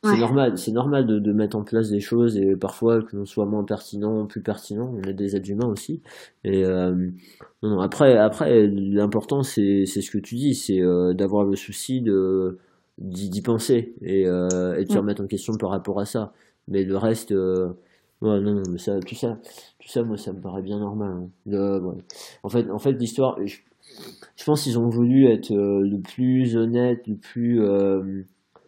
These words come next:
Speaker 1: on va dire peut-être irréprochable possible sur leur article pour susciter le moins de polémique possible. Et, euh, et puis de toute façon, clairement, ils le disent, hein, les, y a, y a pas de, y a pas de forte preuve, euh, comme quoi la thérapie manuelle, ça va faire une différence chez une immense majorité de patients.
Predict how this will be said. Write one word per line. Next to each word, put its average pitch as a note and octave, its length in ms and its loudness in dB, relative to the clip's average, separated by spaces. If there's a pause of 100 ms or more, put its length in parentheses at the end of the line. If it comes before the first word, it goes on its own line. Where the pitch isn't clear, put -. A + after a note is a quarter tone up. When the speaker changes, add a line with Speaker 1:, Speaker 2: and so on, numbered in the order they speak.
(260)
Speaker 1:
on - 40 -10
va G2+ 120 -2
dire A2 220 -2
peut-être A2+ 220 -2
irréprochable A#2 560 0
possible A#2 340 -6
sur A2 140 -2
leur G#2 100 2
article A#2+ 400 -8
pour G2+ 240 -6
susciter G#2+ 340 -6
le G#2+ 60 -2
moins A2+ 180 2
de A#2 60 0
polémique G#2+ 360 -2
possible. G2+ 540 -4 (540)
Et, G2+ 260 2
euh, F#2 640 0 (200)
et F#2+ 80 -10
puis G2 140 -10
de G#2 40 -8
toute C3 100 2
façon, D3+ 180 -4
clairement, C3+ 320 0
ils C3 100 4
le A2 100 4
disent, C3+ 240 -2
hein, A2+ 320 0
les, G2+ 340 0 (520)
y G#2+ 80 2
a, F#2+ 40 2
y A2 120 4
a A2 40 6
pas C#3 200 0
de, A2 260 2
y G2+ 100 2
a G2 60 2
pas C3 180 2
de A2+ 80 -2
forte - 460 -2
preuve, C#3+ 380 0
euh, F2+ 340 2
comme G2+ 200 0
quoi C3 280 4
la A2 100 4
thérapie G2+ 440 -2
manuelle, A2+ 360 2
ça F#2+ 220 2
va F#2+ 100 4
faire B2 240 2
une G2+ 120 0
différence G#2+ 500 0
chez F#2+ 260 -4
une F#2+ 160 0
immense A#2 340 4
majorité G2 440 2
de F#2+ 60 -6
patients. A#2 420 -2